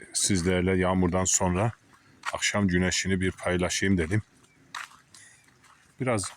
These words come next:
geç kaldım herhalde. Arkadaşlar, güneş de artık geçmek üzere. Şuralar hep su dol-, şey olmuştu, sel gelmişti.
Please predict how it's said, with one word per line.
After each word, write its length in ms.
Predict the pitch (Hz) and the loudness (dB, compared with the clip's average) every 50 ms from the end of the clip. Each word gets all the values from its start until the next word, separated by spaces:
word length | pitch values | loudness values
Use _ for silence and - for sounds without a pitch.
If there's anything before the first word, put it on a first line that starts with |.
| - - - | -18 -12 -6
geç 260 | - 104 104 - - | -2 -2 -2 -2 -2
kaldım 360 | - 95 90 92 90 85 87 | 0 0 0 0 0 -2 -2
herhalde. 420 | 85 90 90 85 82 85 104 113 - - _ _ - - - - - - - _ _ _ _ _ _ - - - - - - - - | -2 -4 -4 -4 -4 -2 -2 -4 -4 -6 _ _ -20 -20 -20 -20 -20 -20 -20 _ _ _ _ _ _ -20 -20 -20 -20 -20 -20 -20 -16
Arkadaşlar, 760 | - 82 - - - - 90 90 - - 104 107 107 - - - - _ _ _ _ - - - - - - - - - _ _ _ - - - - - - - - - - - - - - - - - - - _ - - - - - - - - - - - - - - - - 92 - - - - - - - - - | -16 -16 -16 -12 -10 -8 -6 -6 -4 -2 -2 -2 -2 -4 -8 -18 -20 _ _ _ _ -20 -20 -20 -20 -20 -20 -20 -20 -20 _ _ _ -20 -20 -20 -20 -20 -20 -20 -20 -20 -20 -20 -20 -20 -20 -20 -20 -20 -20 -20 _ -20 -20 -20 -20 -20 -20 -20 -20 -20 -18 -16 -16 -16 -14 -10 -10 -10 -10 -12 -16 -18 -18 -20 -14 -8 -4
güneş 340 | 95 95 95 - - - - | -4 -2 -2 -2 -4 -4 -2
de 180 | 107 110 98 - - - - - - - - - - - - - _ - - _ - - - _ - - - - - | -2 -2 -2 -6 -10 -18 -20 -20 -20 -20 -20 -20 -20 -20 -20 -20 _ -20 -20 _ -20 -20 -20 _ -20 -20 -20 -12 -8
artık 420 | 90 87 85 - - 101 - - - | -6 -6 -6 -6 -6 -8 -8 -6 -4
geçmek 460 | 98 92 - - - 107 104 - 104 | -4 -4 -2 -2 -4 -4 -4 -4 -4
üzere. 340 | 95 87 98 95 82 - - - - - - - - - - - - - - - - - - - - - - - - - - - - - - - - - - - | -2 -2 -2 -2 -4 -6 -10 -16 -20 -20 -20 -20 -20 -20 -20 -20 -20 -20 -20 -20 -20 -20 -20 -20 -20 -20 -20 -20 -20 -20 -20 -20 -20 -20 -20 -20 -16 -10 -8 -6
Şuralar 360 | 92 85 85 85 90 85 - | -4 -4 -4 -4 -4 -4 -2
hep 140 | 101 98 - | -4 -4 -4
su 440 | - - - - - - 98 85 92 | -4 -6 -4 -4 -2 -2 -2 0 0
dol-, 380 | 95 90 90 95 - - - | 0 0 -2 -4 -6 -8 -12
şey 220 | - - - 92 90 | -10 -6 -4 -4 -4
olmuştu, 440 | 87 85 85 80 - - - 85 | -2 -4 -4 -6 -8 -10 -10 -8
sel 320 | - - - - 98 92 90 | -6 -6 -4 -2 -2 -2 -2
gelmişti. 600 | 82 87 87 85 85 80 - - - 98 107 | -2 -2 -2 -2 -2 -4 -6 -6 -6 -6 -8